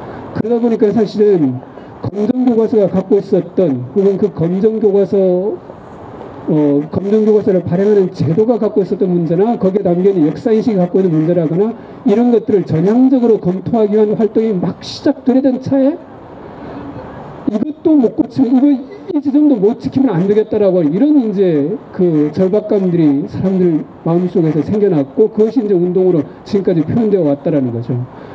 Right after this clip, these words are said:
그러는 가운데 끝없이 후퇴해가지고 사실은 지금 이천십삼 년에 만들어졌던 검정교과서는 뭐 좀 부끄럽습니다. 저 역사를 공부하고 가르치는 사람의 입장에서 부끄러운 점들이 굉장히 많습니다.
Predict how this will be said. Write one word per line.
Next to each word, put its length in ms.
그러는 320
가운데 280
끝없이 460
후퇴해가지고 960
사실은 540
지금 320
이천십삼 600
년에 140
만들어졌던 600
검정교과서는 1040
뭐 560
좀 120
부끄럽습니다. 840
저 180
역사를 340
공부하고 420
가르치는 360
사람의 340
입장에서 440
부끄러운 460
점들이 300
굉장히 480
많습니다. 720